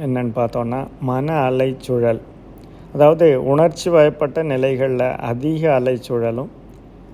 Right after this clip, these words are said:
தவ நிலைகள்ல குறைந்த அலைச்சுழலும் இருக்கிறதுனால அந்த ஆற்றல் செலவும் இது ரெண்டுலேயும் வித்தியாசப்படும்.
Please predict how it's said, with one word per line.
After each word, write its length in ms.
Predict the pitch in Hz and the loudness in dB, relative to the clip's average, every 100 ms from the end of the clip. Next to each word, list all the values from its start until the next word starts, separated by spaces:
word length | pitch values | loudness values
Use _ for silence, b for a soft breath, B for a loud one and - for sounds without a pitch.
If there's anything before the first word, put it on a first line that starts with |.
| - - - | -20 -20 -6
தவ 320 | - 170 208 190 | 4 4 4 2
நிலைகள்ல 760 | 151 147 131 135 127 135 - | 2 2 4 2 2 0 -2
குறைந்த 640 | - 147 160 180 160 135 131 | -2 2 4 2 2 2 4
அலைச்சுழலும் 640 | 131 117 123 120 127 143 - | 0 0 0 2 0 -6 -6
இருக்கிறதுனால 840 | 143 131 131 123 120 120 120 147 - | -4 -2 0 0 -2 -4 -4 -6 -10
அந்த 500 | 160 139 127 117 117 - | -8 -2 0 0 -2 -4
ஆற்றல் 640 | 139 151 - 160 135 120 - | -4 -4 -2 0 0 -2 -8
செலவும் 680 | - - 135 156 151 151 226 - - | -6 4 4 4 2 -2 -8 -14 -12
இது 220 | 135 123 | -6 -6
ரெண்டுலேயும் 460 | 127 127 131 131 131 - | -4 -6 -4 -6 -6 -10
வித்தியாசப்படும். 840 | 120 - 127 120 123 110 110 110 | -10 -2 0 0 -4 -6 -6 -6